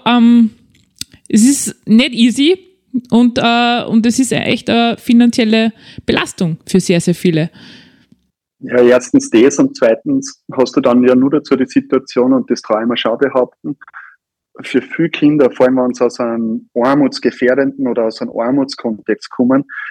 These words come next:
Speaker 2: ist das Mittagessen im Kindergarten oft das, die einzige warme Mahlzeit am Tag. Und wir wissen, wie wichtig das für die Entwicklung von einem Kind eine gesunde Ernährung ist. Und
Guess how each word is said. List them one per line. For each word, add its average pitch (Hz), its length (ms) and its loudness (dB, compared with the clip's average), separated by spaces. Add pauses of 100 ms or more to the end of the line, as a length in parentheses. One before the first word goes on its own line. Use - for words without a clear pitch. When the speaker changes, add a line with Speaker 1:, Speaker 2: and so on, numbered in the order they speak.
(100)
Speaker 2:
ist - 240 0
das - 160 -2
Mittagessen 113 1040 0
im 110 260 -2
Kindergarten 104 880 -2
oft - 300 -2 (180)
das, - 240 0 (100)
die 120 80 4
einzige 107 400 2
warme 110 240 2
Mahlzeit 107 440 -2
am 101 180 -4
Tag. 104 360 -2 (360)
Und 120 140 -2
wir 117 140 2
wissen, 131 400 -4
wie 113 200 -2
wichtig - 420 -4
das - 260 -2
für - 120 -8
die 113 80 -2
Entwicklung 120 540 -4
von 113 180 -4
einem 104 140 -4
Kind 123 220 -4
eine 113 80 -2
gesunde 117 400 -2
Ernährung 104 500 -4
ist. 110 200 -16
Und 117 140 -20